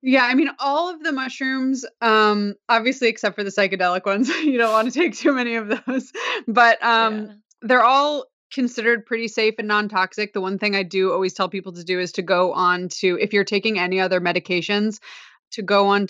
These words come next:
Speaker 1: to Memorial Sloan Kettering has a really good part of their website where they focus all on herbs and supplements. And you can just type in whatever mushroom you're taking into their search box, and it will tell you any drug interactions that
Speaker 2: Oh,
Speaker 1: might
Speaker 2: wow.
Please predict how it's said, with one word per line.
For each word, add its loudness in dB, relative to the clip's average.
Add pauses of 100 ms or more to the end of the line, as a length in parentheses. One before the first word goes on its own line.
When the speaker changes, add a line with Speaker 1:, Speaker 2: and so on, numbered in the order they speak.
(100)
Speaker 1:
to 0
Memorial 0
Sloan 0
Kettering 0 (280)
has 0
a -6
really -4
good -2 (100)
part -2
of -2
their 0
website 0
where -2
they -2
focus -4
all 4
on -2
herbs -2
and -4
supplements. 0
And -2
you 0
can 0
just 0
type 2
in 2 (420)
whatever 2
mushroom 0
you're 0
taking 0 (120)
into -2
their 4
search -4
box, 2 (360)
and 2
it -2
will -4
tell -2
you 2
any -2
drug 0
interactions -4
that 2
Speaker 2:
Oh, -10
Speaker 1:
might 2
Speaker 2:
wow. -6